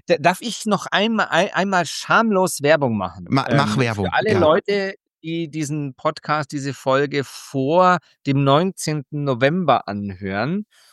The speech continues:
Speaker 1: und die sich im Raum südlich von München befinden, habe ich einen Hinweis, nämlich auf eine Veranstaltung, die ich selber mitorganisiere, die zwar nicht über K I geht, aber doch über Kunst und Kultur. Und die fragt nämlich,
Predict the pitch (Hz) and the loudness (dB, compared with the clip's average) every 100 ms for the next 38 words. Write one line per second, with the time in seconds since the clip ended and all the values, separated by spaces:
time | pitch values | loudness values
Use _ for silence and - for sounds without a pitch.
0 | _ 180 196 - 175 190 160 185 170 160 | _ 0 2 0 0 0 0 -4 -6 -4
1 | 156 147 139 117 131 175 180 139 185 208 | 0 2 2 4 4 4 2 0 -2 -2
2 | 180 147 - 143 139 165 196 - 110 98 | -6 -4 -2 0 2 2 0 -2 -2 -2
3 | 104 - 101 92 87 87 80 82 104 147 | -6 -8 -4 -4 -4 -8 -10 -8 -4 -2
4 | 139 139 123 180 247 135 92 98 131 - | -2 -2 0 2 2 2 4 4 2 0
5 | 123 131 165 156 120 127 - - 120 175 | -2 -2 -2 -6 -6 -6 -2 0 0 -2
6 | - 151 139 139 131 117 123 120 120 110 | -4 -4 -4 -6 -6 -4 -2 2 2 2
7 | 135 - 131 117 110 104 120 196 143 143 | 0 0 0 0 -2 -2 0 2 4 2
8 | - _ _ _ 156 170 180 - - 147 | -2 _ _ _ 2 4 2 -2 -2 2
9 | 147 180 - 269 151 143 - 120 226 247 | 2 0 -4 -6 0 0 2 -2 0 -4
10 | 254 127 143 180 139 131 196 220 190 151 | -2 0 0 0 0 2 2 0 -2 -6
11 | 147 180 226 - - 143 - 123 - 233 | -4 -2 -2 -4 -8 -8 -6 -8 -2 0
12 | 123 117 - 175 247 - 123 123 147 254 | 0 -2 0 0 0 -2 0 2 4 2
13 | - | -2